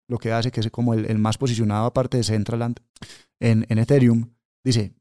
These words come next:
"Vamos a poner lotes de tierra". Creo que en The Sandbox son como ciento veintiséis mil y en Decentraland son como noventa mil lotes. "Y vamos a ponerle un límite a la cantidad de lotes de tierra que la gente puede tener". Entonces, si vos estás en, eh, vos sos Adidas, te compraste un lote en Sandbox ya.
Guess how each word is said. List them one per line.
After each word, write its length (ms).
"Vamos 220
a 80
poner 280
lotes 280
de 80
tierra". 420
Creo 220
que 80
en 80
The 120
Sandbox 340
son 120
como 200
ciento 280
veintiséis 400
mil 260
y 80
en 100
Decentraland 500
son 120
como 180
noventa 320
mil 200
lotes. 380
"Y 80
vamos 200
a 60
ponerle 260
un 120
límite 320
a 40
la 100
cantidad 300
de 40
lotes 240
de 140
tierra 260
que 80
la 80
gente 200
puede 180
tener". 320
Entonces, 200
si 60
vos 240
estás 340
en, 200
eh, 360
vos 180
sos 120
Adidas, 500
te 80
compraste 440
un 100
lote 500
en 200
Sandbox 400
ya. 220